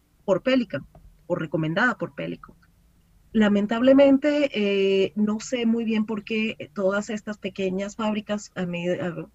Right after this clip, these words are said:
como pasó el siglo, evoluyó, fueron cerrando, eh, algunas fueron compradas. Me imagino que el cartucho no debe haber ayudado a estas empresas que se especializaban en la,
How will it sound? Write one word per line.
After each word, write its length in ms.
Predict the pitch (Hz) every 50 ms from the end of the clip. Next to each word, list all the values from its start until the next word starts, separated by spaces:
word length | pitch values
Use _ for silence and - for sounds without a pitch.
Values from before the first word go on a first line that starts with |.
| _ _
como 180 | - 165 165 -
pasó 240 | - 165 - - 180
el 80 | 175
siglo, 480 | 175 - - 202 208 202 202 202 190 180
evoluyó, 540 | 170 170 175 170 170 160 180 190 196 190 190
fueron 260 | - 185 165 175 175
cerrando, 560 | - 196 - 196 226 226 240 233 226 269 294 - - - - - - - - -
eh, 180 | 185 180 185 175
algunas 340 | - 190 185 190 196 190 -
fueron 220 | - 190 190 190
compradas. 600 | 190 190 190 202 233 240 240 247 254 254 247 - -
Me 140 | 214 208 208
imagino 420 | 208 208 208 208 - 226 233 240
que 80 | - 240
el 80 | 185
cartucho 540 | - 190 190 - - 226 226 220 - - 240
no 180 | 226 214 202 196
debe 260 | 202 208 202 208 202
haber 220 | 196 202 196 196
ayudado 460 | 208 196 190 185 180 175 180 185 190 190
a 80 | 185
estas 260 | 185 - 208 190 -
empresas 380 | 233 - - 180 180 - 185 -
que 100 | - 185
se 140 | 180 - 180
especializaban 920 | - - 175 - - 175 160 170 165 - 175 170 175 175 180 185 190 185 -
en 400 | - 170 165 160 160 160 156 151
la, 280 | 156 156 151 151 147